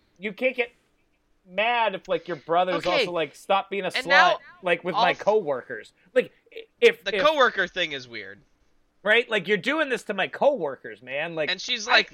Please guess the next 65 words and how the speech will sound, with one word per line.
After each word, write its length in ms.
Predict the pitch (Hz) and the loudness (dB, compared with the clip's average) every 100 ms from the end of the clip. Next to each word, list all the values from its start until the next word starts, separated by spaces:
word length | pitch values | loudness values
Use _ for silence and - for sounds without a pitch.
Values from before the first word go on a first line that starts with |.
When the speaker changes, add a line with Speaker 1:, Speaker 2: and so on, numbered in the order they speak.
| 147 | 2
Speaker 1:
I 80 | 339 | 4
have 140 | 320 | 4
to 20 | |
Speaker 2:
loving 140 | - 226 | -2 0
Speaker 1:
be 160 | 302 | 0
Speaker 2:
it. 40 | 311 | 2
Speaker 1:
here. 240 | 233 185 185 | 2 2 2
Speaker 2:
She's, 80 | |
Speaker 1:
I 40 | 233 | 0
have 60 | 214 | 2
Speaker 2:
like, 160 | 196 | 0
Speaker 1:
to 60 | - | -4
see 220 | 330 415 415 | -8 -8 -6
you. 300 | 190 120 98 _ _ _ _ _ _ _ _ _ _ _ | -6 -8 -12 _ _ _ _ _ _ _ _ _ _ _
Speaker 2:
She's, 300 | - 240 247 | -12 -10 0
like, 220 | 269 185 _ _ _ _ _ _ _ - | 0 0 _ _ _ _ _ _ _ -12
soaking 520 | - 240 247 240 220 | -6 -2 -4 -6 -6
it 120 | 165 | -4
in, 320 | 226 254 165 | -4 -4 -10
too. 220 | - 247 196 | -14 -10 -10
It's 180 | 151 | -8
just 120 | 175 415 | -4 -2
Speaker 1:
Yeah, 240 | 392 320 | 0 -2
she's 220 | - 262 | -2 -4
Speaker 2:
weird. 240 | - 349 359 | -2 0 0
Speaker 1:
being 100 | 349 | 0
a, 160 | 453 | -4
she's 180 | 392 220 | -6 -2
kinda 260 | - 370 311 | 2 2 2
being 280 | 214 247 269 - | 2 2 0 -4
a, 140 | 214 202 202 | -6 -4 -8
a 60 | |
bad 380 | 165 190 214 240 | 0 2 2 0
word. 560 | 214 311 370 147 85 _ _ _ | -2 -2 -2 -4 -6 _ _ _
She's, 180 | 185 - | -16 -16
she's 140 | - 160 | -14 -8
Speaker 2:
It's, 60 | 165 | -4
Speaker 1:
being 180 | 247 | -2
not 160 | 247 262 | 0 -2
Speaker 2:
it's, 40 | 262 | -2
Speaker 1:
very 160 | 240 | -2
nice. 460 | 233 330 254 - - _ _ _ _ | -2 -6 -8 -12 -20 _ _ _ _
Speaker 2:
it's 240 | 165 - - | -12 -12 -14
very 340 | 160 240 285 | -6 -6 -6
weird. 420 | 175 165 196 202 - _ - | -8 -4 -2 -4 -10 _ -2
I 100 | 143 | 0
like 240 | 180 196 | 0 -2
this 180 | 202 - | -6 -8
thirty 280 | 180 180 175 | -8 -8 -8
frames 360 | - 175 165 | -6 -6 -6
per 160 | - 139 | -10 -14
second 440 | - 139 - 127 | -10 -8 -8 -10
wrestling 400 | 120 120 - 117 | -12 -14 -14 -14
match 140 | 110 107 | -10 -8
Speaker 1:
Dude, 120 | 180 | -8
Speaker 2:
that 80 | 107 | -10
Speaker 1:
she 80 | 220 | -8
Speaker 2:
was 80 | |
Speaker 1:
just 200 | 302 392 | -6 -6
Speaker 2:
happening 160 | 110 220 | -4 -6
Speaker 1:
did, 20 | |
Speaker 2:
for 80 | 214 | -6
a 40 | 113 | -8
Speaker 1:
did 60 | |
Speaker 2:
second. 260 | 196 208 | -4 -4